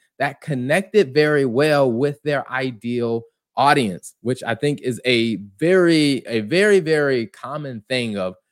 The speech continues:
when you start using any type of marketing strategy, you usually don't see traction right away 'cause you kinda gotta test a little bit to figure out, you know, your personality, your tone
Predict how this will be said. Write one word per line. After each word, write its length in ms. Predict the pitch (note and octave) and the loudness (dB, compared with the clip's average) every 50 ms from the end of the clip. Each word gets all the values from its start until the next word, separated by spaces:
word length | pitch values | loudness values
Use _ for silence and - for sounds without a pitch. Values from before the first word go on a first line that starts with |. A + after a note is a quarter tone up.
| _ _ _ | _ _ _
when 180 | - B2 B2 A#2 | -4 -2 -2 -2
you 100 | G#2+ G2 | -2 -4
start 420 | - - - C#3+ D#3 E3 - A2 | -4 0 2 4 4 4 2 2
using 420 | A#2 C3+ D3 D3 C3+ A#2+ A2 G2 - - | 2 2 2 2 2 -2 -6 -8 -8 -8
any 220 | A2 A#2+ C3+ C#3+ | -8 -8 -8 -8
type 260 | C#3 - C3+ C3+ C3 B2+ | -6 -6 -6 -4 -4 -2
of 80 | A#2 | -2
marketing 480 | G#2+ G#2 G#2+ A#2 A#2 B2 C3 B2+ B2+ B2+ | -2 0 0 0 0 -2 -4 -6 -8 -10
strategy, 720 | - - - C3+ C3 C3+ C3+ C3+ B2+ A#2 C3 C3 B2+ B2+ _ _ _ _ _ | -10 -6 -2 0 0 2 2 0 -2 -4 -6 -6 -8 -8 _ _ _ _ _
you 120 | C#3 C#3+ | -10 -6
usually 400 | C3+ D3+ A3 C4+ D4+ - F4 D#4+ | -2 0 0 0 0 0 0 0
don't 220 | D4+ A#3+ D#3+ B2+ - | 2 2 0 -2 -2
see 220 | - - D3+ C3+ | -6 -6 -6 -6
traction 600 | - - - C3+ C#3 D3+ D3 - - D#3+ A2 F2+ | -8 -8 -6 -4 -2 -2 -4 -4 -4 -6 -4 -6
right 480 | F2 F2 E2+ E2+ F2 F2+ F#2+ A2+ C3 C#3 | -8 -12 -18 -14 -8 -2 2 2 4 4
away 440 | C3 G#2+ G2 F#2 F#2+ A2 C#3+ F#3 - _ _ _ _ _ - | 4 4 4 2 2 2 0 -2 -4 _ _ _ _ _ 0
'cause 140 | - F#3+ F3+ | 0 2 2
you 80 | F#3 | 0
kinda 260 | E3+ G3 G#3+ A3 G#3+ G#3 | 0 0 0 2 2 2
gotta 220 | G3+ F#3+ E3+ C#3 | 4 4 2 2
test 360 | - - - E3 E3 - - | 0 0 0 0 0 0 0
a 60 | D3+ | -2
little 220 | C#3+ C#3 D3 C#3+ C#3+ | 0 0 2 0 2
bit 160 | C#3 C#3+ B2+ | 2 0 -2
to 80 | - - | -2 -6
figure 400 | - - D3+ D3+ C3 C3+ C3 B2 | -6 -4 -4 -4 -2 0 0 2
out, 420 | A#2+ B2 A#2+ A#2+ A#2 A2+ G#2+ - - _ _ _ | 2 2 2 2 2 2 0 -2 -6 _ _ _
you 120 | A#2+ B2 | -6 -4
know, 220 | A#2+ A2+ G#2 F#2+ F#2 | -2 0 0 0 -2
your 240 | F2+ F#2 A#2 C3+ C#3 | -2 -2 -2 -2 -2
personality, 840 | C#3 - D3 C#3 C#3 - - C3 B2 B2 B2 B2 B2 B2 A#2 A#2 | -2 0 0 0 0 -2 -4 -2 -2 0 0 0 0 0 -2 -2
your 280 | A2 G#2 A2 A#2 A#2+ A#2 | -2 -2 0 2 0 0
tone 640 | A#2 - - C3 A#2+ A#2+ A#2+ A#2+ A#2+ A#2+ A#2 A#2 A2 | -2 -4 -2 0 0 0 2 0 0 -2 -2 -4 -6